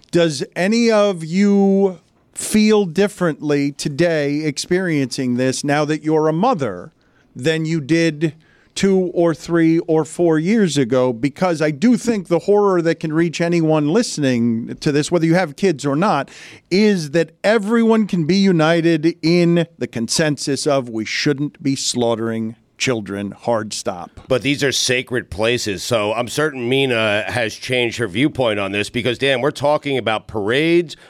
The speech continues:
Speaker 2: we're talking about schools, we're talking about movie theaters, we're talking about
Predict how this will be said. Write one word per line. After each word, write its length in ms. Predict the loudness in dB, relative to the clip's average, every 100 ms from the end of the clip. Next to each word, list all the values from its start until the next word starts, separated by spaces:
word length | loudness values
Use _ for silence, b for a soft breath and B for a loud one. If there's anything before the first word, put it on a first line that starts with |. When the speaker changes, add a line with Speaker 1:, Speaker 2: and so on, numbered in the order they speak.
| b
Speaker 2:
we're 160 | -2 -2
talking 340 | 0 -2 -2
about 300 | -2 0 -2
schools, 680 | -6 -14 -4 2 2 2 0
we're 140 | -2 -2
talking 380 | 0 -2 0
about 260 | -2 -2 -4
movie 400 | -2 -2 0 -2
theaters, 480 | -2 -2 0 -2 -2
we're 120 | -4
talking 440 | 0 -2 -2 -4
about 340 | -4 -2 -2